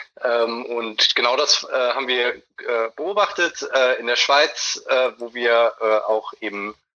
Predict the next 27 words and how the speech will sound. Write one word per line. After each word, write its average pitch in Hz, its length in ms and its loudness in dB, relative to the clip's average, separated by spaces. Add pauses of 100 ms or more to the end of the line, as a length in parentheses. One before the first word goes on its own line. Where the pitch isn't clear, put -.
äh, 98 240 2 (100)
herkommen 139 500 2
und 113 260 -4
wo 107 140 -6
wir, 98 320 0
äh, 107 360 0
unser 107 200 0
Unternehmen 110 340 0
gegründet 135 380 0
haben, 131 220 2 (640)
äh, 123 180 2
wurde, 127 920 4
äh, - 420 -12
zweitausendsechzehn 123 1500 0
auch, 113 500 -2
äh, 104 420 2
quasi, 110 680 0
ähm, 98 400 2 (260)
dieser 101 340 0
maximale 123 800 0
T-H-C-Gehalt 123 680 0
ein 117 60 -6
bisschen 120 240 0
angehoben. 127 480 -2
Dadurch 120 300 0
ist - 200 -2
ein 113 160 0